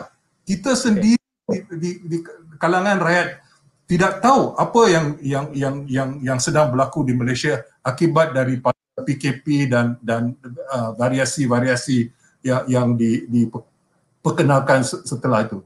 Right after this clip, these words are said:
Dan Sa-, Shani mencadangkan supaya kita gunakan data,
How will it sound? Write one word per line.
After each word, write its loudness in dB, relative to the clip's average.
Dan 2
Sa-, -6
Shani 2
mencadangkan 2
supaya 0
kita 0
gunakan 0
data, 0